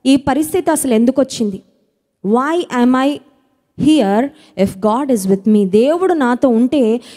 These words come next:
ఇప్పుడున్న స్థితిలో నేను ఎందుకున్నాను? గిద్యోనుకు అదే ఆలోచన. దేవుడు మాకు తోడుగా ఉంటే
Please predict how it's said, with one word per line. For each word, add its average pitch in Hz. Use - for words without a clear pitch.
ఇప్పుడున్న 330
స్థితిలో 269
నేను 247
ఎందుకున్నాను? 214
గిద్యోనుకు 302
అదే 254
ఆలోచన. 240
దేవుడు 302
మాకు 320
తోడుగా 269
ఉంటే 226